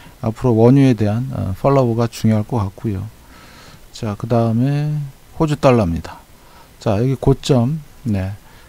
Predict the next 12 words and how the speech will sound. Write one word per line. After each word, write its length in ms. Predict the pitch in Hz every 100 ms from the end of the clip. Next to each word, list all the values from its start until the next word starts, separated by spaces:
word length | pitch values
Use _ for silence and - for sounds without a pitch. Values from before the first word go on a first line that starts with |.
| -
계속 280 | 123 120 -
저항을 320 | 131 135 139
받죠. 320 | 110 - 139
지금 240 | - 120
이 80 | 113
주째. 400 | 123 113 - 156 147 - - 113
예. 200 | 110 110 - - -
그래서 240 | - 113 135
요 60 |
박스권에서 920 | 117 151 156 - - 147 135 131 - 147
상단에서 640 | - 160 156 143 135 139
내려올지, 720 | 117 127 120 104 - - 110